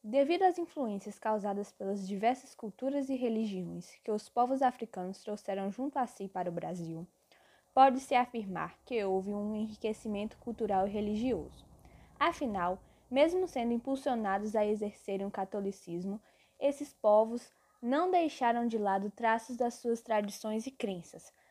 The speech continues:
fazendo assim com que houvesse uma reformulação de seus costumes para que ficasse mais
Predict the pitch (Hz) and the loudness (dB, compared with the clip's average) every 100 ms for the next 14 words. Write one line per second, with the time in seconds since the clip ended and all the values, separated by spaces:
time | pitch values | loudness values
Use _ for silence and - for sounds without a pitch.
0 | _ - 240 226 208 208 214 214 - 247 | _ -2 2 2 0 0 0 0 -6 -6
1 | 269 _ - 233 233 247 226 202 196 - | -6 _ -8 -6 -2 0 2 2 0 -2
2 | 214 202 214 302 311 302 294 277 233 - | -10 -6 2 2 2 2 4 4 4 0
3 | 208 208 220 - 202 - - - 196 190 | -8 -6 -6 -6 -8 -10 -20 -12 -8 -6
4 | 226 - _ _ - 226 220 233 233 - | -6 -10 _ _ -2 2 2 2 -2 -6
5 | 226 208 202 214 214 226 277 - | -4 -4 -4 -6 -2 2 2 0